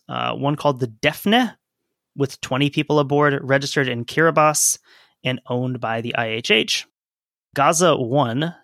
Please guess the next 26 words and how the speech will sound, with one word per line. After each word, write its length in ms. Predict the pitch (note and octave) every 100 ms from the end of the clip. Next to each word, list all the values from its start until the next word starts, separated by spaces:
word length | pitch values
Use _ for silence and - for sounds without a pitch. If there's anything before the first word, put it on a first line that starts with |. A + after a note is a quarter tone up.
| _ _
uh, 140 | A2+ A2+
with 100 | B2
eighteen 300 | F3+ E3+ F3+
aboard, 320 | D3+ E3 C#3+
registered 340 | C3+ C3 C#3
in 140 | B2 A#2+
Turkey 380 | - F#3 F#3 D3+
and 100 | A2+
owned 240 | A#2+ B2+
by 160 | A#2 A#2+
I 200 | A#2+ A2+
H 200 | A2+ C#3
H. 340 | B2 - - _ _ _ _ _ _ _
Eleftheri 560 | G3 G#3 - F3+ F#3 E3+
Mesogios, 960 | C3+ - F#3+ D#3+ A#2+ E3 A3 - - - _ _
also 220 | C#3+ -
known 200 | F3 F3
as 100 | D#3
the 100 | C#3+
Sophia 600 | - C#3 A#2+ - D#3 A#2+
in 120 | A#2+
some 200 | B2 A#2+
accounts, 400 | B2 B2+ B2+ -
with 120 | - -
thirty 240 | G3+ F#3
aboard, 380 | F3+ D#3+ E3 D3+